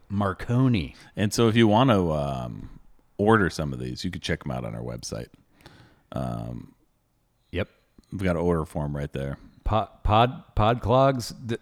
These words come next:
Speaker 1: dot net.
Speaker 2: Mm-hmm. Um, so that's it for my, my sponsor today. I know, uh,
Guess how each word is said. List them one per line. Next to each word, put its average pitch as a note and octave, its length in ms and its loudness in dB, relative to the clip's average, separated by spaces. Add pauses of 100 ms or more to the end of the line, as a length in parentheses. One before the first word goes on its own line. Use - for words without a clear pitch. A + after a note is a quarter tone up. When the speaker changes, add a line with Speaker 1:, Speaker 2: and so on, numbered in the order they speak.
(680)
Speaker 1:
dot A2 300 -2
net. F2+ 520 0
Speaker 2:
Mm-hmm. G2 280 2 (760)
Um, F#2+ 580 6
so A#2 240 12
that's B2+ 300 12
it C3+ 120 6
for G2+ 200 4
my, F2 320 0
my F#2 240 2
sponsor E2+ 580 -2
today. C2 380 -6
I C#2 40 -6
know, C#2+ 300 -6
uh, C2 280 -6